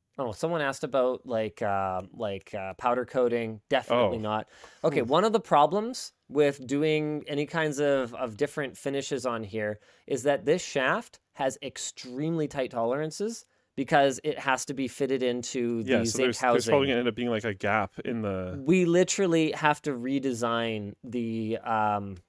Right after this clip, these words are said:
Speaker 1: the zinc housing a little bit to accommodate the sl-, or no, we have to change the size of the shaft because the, like, I think it's, like, three or four thousandths of an inch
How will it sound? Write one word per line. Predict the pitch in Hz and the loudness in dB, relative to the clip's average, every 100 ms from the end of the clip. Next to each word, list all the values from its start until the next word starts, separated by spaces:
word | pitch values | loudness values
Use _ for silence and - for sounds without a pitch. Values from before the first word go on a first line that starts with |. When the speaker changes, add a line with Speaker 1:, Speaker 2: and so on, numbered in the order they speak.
| _ | _
Speaker 1:
the | 123 | -4
zinc | 113 123 113 | -2 -4 -2
housing | 117 113 120 | -2 0 -2
a | 117 | -2
little | 113 107 | -2 -2
bit | 101 104 - | -2 -4 -4
to | 120 | -4
accommodate | 113 - 117 113 110 - | -4 -2 -2 -2 -2 -4
the | 113 | -8
sl-, | - - 123 | -8 -4 2
or | 165 | 4
no, | 151 | 4
we | 113 131 | 0 0
have | 139 - | 0 -2
to | 139 | -6
change | 120 - 160 170 165 - | -8 -4 0 0 -2 -4
the | |
size | 135 139 135 123 | 0 4 4 4
of | 120 | -2
the | 110 | -6
shaft | - 117 92 - - _ _ _ - | -2 -2 -2 -10 -20 _ _ _ -8
because | 131 147 131 123 110 | -4 2 4 4 0
the, | 120 123 120 | -2 0 2
like, | 117 120 - _ _ _ _ | 0 -2 -12 _ _ _ _
I | - | -10
think | - 123 | -6 -4
it's, | 127 | -4
like, | 127 117 _ | -4 -4 _
three | - 135 | -8 -2
or | 151 | -2
four | - 135 131 | -2 0 0
thousandths | - 117 117 117 127 - | 0 0 0 -2 -6 -4
of | 123 | -4
an | 110 | -4
inch | 110 165 - | -4 -6 -8